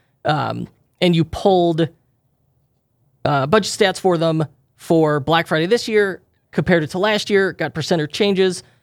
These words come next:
So we've got a, a pretty good idea of how people performed this year and versus last year.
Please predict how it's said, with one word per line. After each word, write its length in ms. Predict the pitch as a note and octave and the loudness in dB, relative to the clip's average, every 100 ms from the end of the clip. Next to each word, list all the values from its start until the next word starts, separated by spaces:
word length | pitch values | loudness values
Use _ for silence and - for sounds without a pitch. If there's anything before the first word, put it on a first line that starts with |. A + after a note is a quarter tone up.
| _ - | _ 0
So 140 | F#3+ | 2
we've 160 | A#3 A3 | 2 0
got 120 | A3 | -2
a, 60 | - _ F#3 | -2 _ -6
a 60 | |
pretty 280 | - C#4 C#4 | -4 -2 0
good 320 | A#3+ A3 F3+ - F3 | 2 2 0 -4 -2
idea 800 | F3 D3+ D#3 F#3 E3 C3+ C3+ - _ _ _ - | -2 -2 0 2 2 0 -8 -12 _ _ _ -2
of 220 | E3 D3+ - _ | 0 0 -4 _
how 340 | - - F#3+ F#3+ | -8 0 2 2
people 260 | - F#3 | -2 -4
performed 720 | E3+ E3 - F#3 E3 D#3 D3+ - | -2 -4 -2 0 0 0 -4 -6
this 180 | B3+ B3 | -6 -2
year 300 | G#3 F#3+ E3+ _ _ - | 2 2 0 _ _ -2
and 200 | D#3+ C#3+ | 0 2
versus 300 | D3 D#3 C3+ | 0 0 0
last 280 | C#3+ C3+ | 0 -2
year. 260 | C#3 C3 | -4 -4